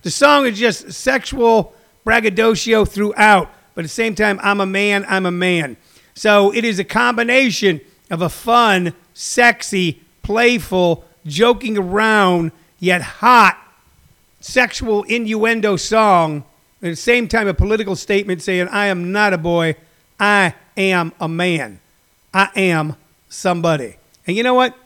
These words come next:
You're somebody too. All right, that's our show for the day. I hope you liked it. I hope you enjoyed watching it. Was this goofier? s-, you know what? The, I hit the show a little more planned out today. I don't know if that's a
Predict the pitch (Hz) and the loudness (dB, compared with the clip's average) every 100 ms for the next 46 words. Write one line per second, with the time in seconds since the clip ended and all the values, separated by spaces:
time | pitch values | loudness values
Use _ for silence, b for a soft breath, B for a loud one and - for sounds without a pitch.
0 | - 208 - 214 190 180 165 156 117 - | -8 -4 -4 -4 -2 -2 -2 -6 -6 2
1 | 220 202 277 277 247 - 247 220 214 185 | 2 4 2 2 0 0 -2 -2 -4 -2
2 | 180 233 226 - b b - 190 233 196 | 2 2 2 -2 b b -4 -2 0 -2
3 | 190 214 214 220 220 - 190 233 202 180 | 2 0 2 -2 -2 -6 -6 -4 -6 -2
4 | 208 175 196 196 202 202 _ b b b | -2 0 -2 -2 -2 -4 _ b b b
5 | - 247 202 165 160 220 226 180 - 202 | -10 -6 -6 -6 -6 -6 -4 -4 -4 -4
6 | 302 370 - 185 190 202 240 - 240 240 | -2 -2 -2 -2 0 -4 -4 -8 -8 -6
7 | 196 202 180 202 196 196 202 - - 135 | -4 -2 0 0 0 -6 -8 -10 -14 -12
8 | 175 156 165 143 147 135 | -12 -14 -14 -16 -18 -20